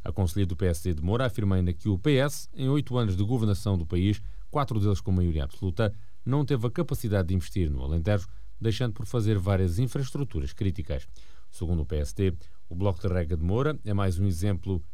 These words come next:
e, ao contrário do que se apregoa, o Executivo atual não foi capaz de se fazer ouvir, junto do anterior governo P S, e quer vir agora recolher os louros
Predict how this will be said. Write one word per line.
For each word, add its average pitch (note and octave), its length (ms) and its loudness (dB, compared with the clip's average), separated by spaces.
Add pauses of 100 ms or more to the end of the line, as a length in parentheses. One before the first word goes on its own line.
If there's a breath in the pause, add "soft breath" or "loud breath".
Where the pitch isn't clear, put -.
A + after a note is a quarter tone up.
e, G#2+ 60 0
ao G2 100 2
contrário G2+ 420 0
do D2 100 -6
que - 100 -8
se - 100 -6
apregoa, G2 520 0 (280 loud breath)
o A#2+ 100 -2
Executivo G#2+ 800 -2
atual A#2+ 380 0
não D#3 120 0
foi C#3+ 140 -4
capaz A2+ 380 0
de F2+ 200 -4
se - 140 -6
fazer D#2+ 320 -2
ouvir, G#2 420 -2 (220)
junto G2 380 0
do E2 80 -2
anterior D2+ 300 -2
governo C#2 340 -4
P G2 100 -2
S, A2+ 240 0 (320 soft breath)
e A2+ 80 -6
quer B2+ 160 0
vir B2+ 160 0
agora A#2+ 260 0
recolher B2 360 0
os B2 100 0
louros G2+ 320 2